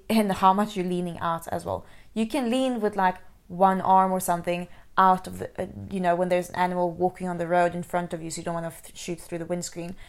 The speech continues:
So, like, yeah, then you can lean out with, like, one arm, uh, and your camera and photograph, 'cause you're still basically in the shape of the vehicle, so, like, the animal won't notice. And if,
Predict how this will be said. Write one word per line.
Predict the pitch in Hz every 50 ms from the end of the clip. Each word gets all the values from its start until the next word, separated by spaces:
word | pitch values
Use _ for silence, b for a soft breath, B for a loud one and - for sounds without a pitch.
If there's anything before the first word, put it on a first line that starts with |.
| b b b
So, | b - 208
like, | 196 190 185 180 -
yeah, | 247 262 214 185 - -
then | 208 233 240
you | 240 233
can | 226 - 214 202
lean | 202 220 220 214
out | 196 196 196 190 -
with, | -
like, | - 185 185 190
one | 170 180 185 190 185
arm, | - - 185 180 175 175 175 175 190 196 B B B - -
uh, | -
and | 185 180 165 - - 190 185
your | 175 175 175
camera | 175 190 196 185 185 180 165 160 170 170 165
and | - 180 175
photograph, | - - 180 180 170 165 165 170 - -
'cause | - 196 185 180 - b b b
you're | - 202 190
still | 196 - 202 202
basically | 196 196 190 190 185 - 190 185 185
in | 180 180
the | 175
shape | 170 - - - 170 165 175 180 - - - -
of | 180 175 156 165
the | 170
vehicle, | 160 156 175 160 170 180 - - 247 277 349 403 370
so, | - 190
like, | 185 185 175 170 - b b b b
the | - - -
animal | 180 180 175 180 175 175
won't | 165 170 165 165 - -
notice. | 165 165 170 170 - 226 262 330 - - B B B B B
And | 202 202
if, | 196 196